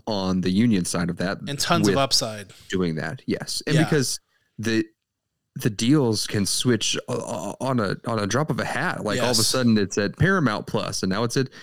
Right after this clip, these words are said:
Speaker 1: Apple T V Plus, and now it's at Corn Plus. Like, it, whatever it happens, <laughs>
Speaker 2: Yeah.
Speaker 1: like,
Speaker 2: Absolutely.
Speaker 1: I'm sorry, I'm looking at a popcorn and on my,
Speaker 2: <laughs>
Speaker 1: on my sh-,
Speaker 2: It's
Speaker 1: corn,
Speaker 2: coming,
Speaker 1: literally.
Speaker 2: Kirk. One of, one of those, uh, that'll be a streaming service soon enough.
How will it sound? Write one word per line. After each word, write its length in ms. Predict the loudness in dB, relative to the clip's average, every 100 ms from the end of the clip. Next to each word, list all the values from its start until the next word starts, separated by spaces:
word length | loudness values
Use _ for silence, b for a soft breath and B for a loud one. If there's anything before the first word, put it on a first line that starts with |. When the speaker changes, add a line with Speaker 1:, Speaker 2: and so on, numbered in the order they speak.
| B B
Speaker 1:
Apple 200 | -2 0
T 140 | 4 4
V 180 | 4 4
Plus, 380 | 0 -2 -4
and 80 | -4
now 140 | -2 -2
it's 160 | 2
at 160 | 0 0 B B 2
Corn 360 | 6 6 6
Plus. 380 | 4 2 2 0
Like, 140 | 0 2
it, 120 | 4
whatever 340 | 4 4 4
it 120 | 2
happens, 420 | 2 2 2 2 2 2
<laughs> 240 | 4 6 6
Speaker 2:
Yeah. 120 | 4
Speaker 1:
like, 280 | 4 0 -14 _ B B
Speaker 2:
Absolutely. 340 | -4 -2 0 2
Speaker 1:
I'm 40 |
sorry, 100 | 2
I'm 100 | 2
looking 300 | 0 2 2
at 100 | 0 -4
a 40 | 0
popcorn 640 | 0 0 0 2 4 4 2
and 300 | 0 0 -2
on 220 | -2 0
my, 180 | 0 0 -2
Speaker 2:
<laughs> 100 | -4
Speaker 1:
on 100 | -2
my 100 | 0 -2
sh-, 120 | -2
Speaker 2:
It's 160 | 0 4
Speaker 1:
corn, 20 |
Speaker 2:
coming, 240 | 4 6
Speaker 1:
literally. 260 | 6 6 4
Speaker 2:
Kirk. 60 | 2
One 120 | 0
of, 120 | -2
one 120 | -2
of 100 | 0
those, 400 | 0 0 -2 -6
uh, 220 | -8 -8 -6
that'll 260 | -2 0 0
be 180 | 0 -2
a 80 |
streaming 320 | -2 -6 -8 -6
service 300 | -6 -4 -4
soon 180 | -4
enough. 260 | -6 -4 -2